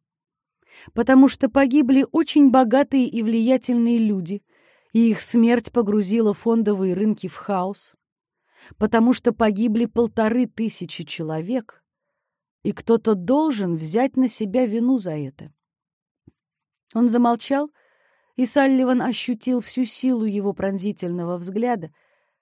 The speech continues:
и уверенных слов. «И потому что они считают,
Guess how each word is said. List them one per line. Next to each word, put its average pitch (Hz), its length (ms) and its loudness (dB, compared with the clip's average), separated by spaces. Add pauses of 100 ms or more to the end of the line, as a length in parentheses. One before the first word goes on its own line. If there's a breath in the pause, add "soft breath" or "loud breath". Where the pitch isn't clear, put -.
(180)
и 233 100 0
уверенных 190 640 -2
слов. 165 460 -8 (2000)
«И 147 80 -6
потому 170 440 0
что 294 220 -2
они 262 240 2
считают, 240 800 -4